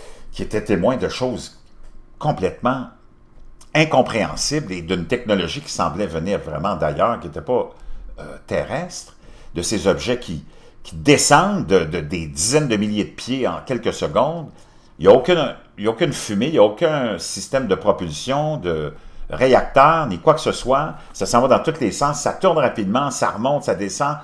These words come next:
ça s'en va dans toutes les directions. Ben, Stephen Greer semble probablement avoir, euh, eu les bonnes informations. C'est ce qu'on appelle le contrôle de la gravité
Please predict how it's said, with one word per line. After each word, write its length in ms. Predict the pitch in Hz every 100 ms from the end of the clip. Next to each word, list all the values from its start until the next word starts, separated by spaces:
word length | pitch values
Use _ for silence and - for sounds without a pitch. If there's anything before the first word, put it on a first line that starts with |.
| - -
ça 120 | 104
s'en 180 | - 123
va 60 | 127
dans 120 | 101
toutes 140 | -
les 100 | 180
directions. 500 | 110 95 80 175 185 - - - _ _ - - _ _ _ _ - - - - - - - 78
Ben, 320 | 90 76 - - - -
Stephen 320 | - 101 110
Greer 460 | 78 82 143 147 80
semble 360 | - - 98 76 -
probablement 640 | 82 78 73 73 110 107
avoir, 400 | 71 82 85 -
euh, 140 | 67 65 - -
eu 80 |
les 140 | 101 78
bonnes 240 | 113 107
informations. 680 | 90 76 73 64 - 117 127
C'est 440 | - - 110 117 - - - - - -
ce 120 | -
qu'on 200 | - 73
appelle 380 | 73 92 131 104 - - - - - -
le 420 | 76 78 69 - -
contrôle 760 | - 165 - - 170 180 92 78
de 80 |
la 160 | 90 82
gravité 840 | 71 73 90 82 73 - 87 -